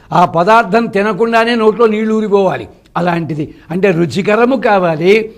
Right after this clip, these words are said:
రసవంతము కావాలి, భోగద్రవ్యములు కావాలి. ఇప్పుడు ఒక క్షణం ఆగుదాం. "ఏమయ్యా మహర్షి,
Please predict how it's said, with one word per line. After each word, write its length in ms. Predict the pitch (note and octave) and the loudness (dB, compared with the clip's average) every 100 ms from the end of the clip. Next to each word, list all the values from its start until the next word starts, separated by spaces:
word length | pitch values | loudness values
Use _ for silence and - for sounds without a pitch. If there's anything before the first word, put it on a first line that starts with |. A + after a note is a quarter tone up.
| - D#3+ | -16 -10
రసవంతము 800 | D#3+ F3 F3 G#3+ A#3 A#3 C4 C4+ | -2 0 2 2 2 2 0 0
కావాలి, 720 | A3 G3+ F3 E3+ F#3 G#3+ G#3+ - - | 0 2 2 2 4 2 2 -16 -12
భోగద్రవ్యములు 1000 | B2 F#3+ A#3+ C4+ G#3 B3 A#3+ A3+ A3+ G#3+ | 0 4 4 4 2 2 4 2 4 4
కావాలి. 920 | F#3+ F#3 F3 D#3 D3+ D#3+ C#3+ B2+ C3 _ _ _ - | 4 2 2 0 -4 -4 -6 -10 -16 _ _ _ -10
ఇప్పుడు 240 | D#3 E3 | -8 -4
ఒక 120 | F#3 F#3 | -4 -4
క్షణం 260 | E3+ F#3+ | -4 -4
ఆగుదాం. 440 | G3+ F#3+ G#3 A3+ - - _ _ - | -2 -2 -2 -6 -8 -20 _ _ -10
"ఏమయ్యా 460 | C#3+ E3+ G3 G#3 | -4 -2 0 0
మహర్షి, 640 | A3 F#3 F#3+ G3 F#3 A3+ | 0 2 0 2 2 2